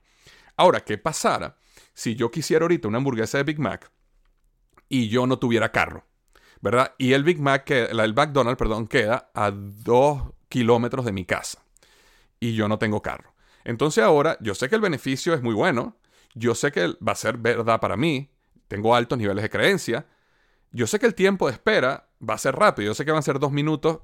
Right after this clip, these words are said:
y me la va a tener lista, pero ahora mi esfuerzo y mi sacrificio, tengo que caminar dos kilómetros para ir para allá.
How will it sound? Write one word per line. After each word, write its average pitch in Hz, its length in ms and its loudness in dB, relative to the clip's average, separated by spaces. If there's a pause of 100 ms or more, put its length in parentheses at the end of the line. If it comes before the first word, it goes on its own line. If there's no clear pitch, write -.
y 123 120 -8
me 113 100 -2
la 101 80 -2
va 120 80 -2
a 131 40 -6
tener 110 220 -4
lista, 117 440 -4 (360)
pero 127 200 2
ahora 175 160 4
mi 196 140 0
esfuerzo 190 520 0
y 156 60 -2
mi 131 80 -2
sacrificio, 120 760 -4
tengo 139 140 0
que 196 100 0
caminar 131 420 0
dos 175 200 -2
kilómetros 147 680 0
para 107 220 -2
ir 107 100 -4
para 107 160 -4
allá. 80 220 -12